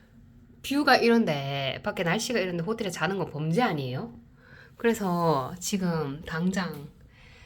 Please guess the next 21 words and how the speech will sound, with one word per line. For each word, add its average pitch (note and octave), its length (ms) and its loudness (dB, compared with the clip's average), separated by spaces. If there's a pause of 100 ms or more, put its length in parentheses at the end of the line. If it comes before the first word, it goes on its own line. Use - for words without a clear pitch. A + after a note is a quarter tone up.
(340)
나가려고요. D#3+ 600 4
어디든 G#3 360 2
나가려고요. C3+ 640 -4 (960)
어, C4 100 6
근데 F#3+ 880 8 (140)
저기 D#4 220 8
호퍼가 F4+ 500 10
언제 A3 340 10
저 D4 120 10
알디랑 F4+ 1040 10
저렇게 D#4 340 8
마크를 B3+ 440 10
공유했지? B3+ 680 10 (420)
원래 D#4 140 8
호퍼만의 D4 560 8 (400)
다른 G4 520 12 (800)
그 C4 400 12
브랜드 C#4+ 320 12
마크가 C4 400 12
있었단 - 320 10
말이에요. F3 460 12